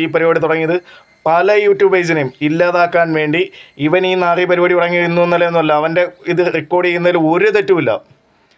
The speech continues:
ഉദാഹരണം ഞാൻ പറഞ്ഞുതരാം. സായി പേഴ്സണൽ വോയിസ് ഒന്നും റെക്കോർഡ് ചെയ്തില്ല. കഴിഞ്ഞ വർഷം ദിൽഷയുടെ ഒരു പ്രമോഷനുമായിട്ട് ബന്ധപ്പെട്ട് ഇവര്,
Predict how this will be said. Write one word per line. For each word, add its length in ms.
ഉദാഹരണം 560
ഞാൻ 160
പറഞ്ഞുതരാം. 360
സായി 360
പേഴ്സണൽ 360
വോയിസ് 260
ഒന്നും 180
റെക്കോർഡ് 280
ചെയ്തില്ല. 220
കഴിഞ്ഞ 320
വർഷം 280
ദിൽഷയുടെ 540
ഒരു 160
പ്രമോഷനുമായിട്ട് 680
ബന്ധപ്പെട്ട് 460
ഇവര്, 180